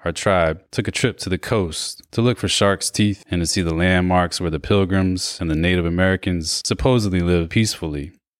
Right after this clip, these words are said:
for a time at least. And my friends and I laughed at Dad, even though he didn't see us, because he still wore his polished penny loafers out on the beach,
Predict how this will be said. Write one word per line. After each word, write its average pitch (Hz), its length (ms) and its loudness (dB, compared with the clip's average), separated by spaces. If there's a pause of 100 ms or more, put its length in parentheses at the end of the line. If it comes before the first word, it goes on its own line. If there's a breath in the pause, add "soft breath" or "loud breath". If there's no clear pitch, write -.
(300)
for 113 160 2
a 92 40 2
time 98 320 2
at 80 80 -2
least. 78 460 -6 (560)
And 101 100 -4
my 107 80 4
friends 123 300 2
and 98 140 2
I 85 100 2
laughed 92 400 0
at 78 80 -6
Dad, 73 360 -6 (280)
even 123 220 2
though 123 160 4
he 117 100 4
didn't 113 240 2
see 104 340 2
us, - 360 -8 (320)
because 110 280 0
he 113 80 0
still 127 380 2
wore 113 360 2
his 87 240 -6
polished 104 600 0
penny 110 300 2
loafers 95 640 -2 (300)
out 113 180 2
on 104 100 -2
the 92 80 -4
beach, 113 560 -4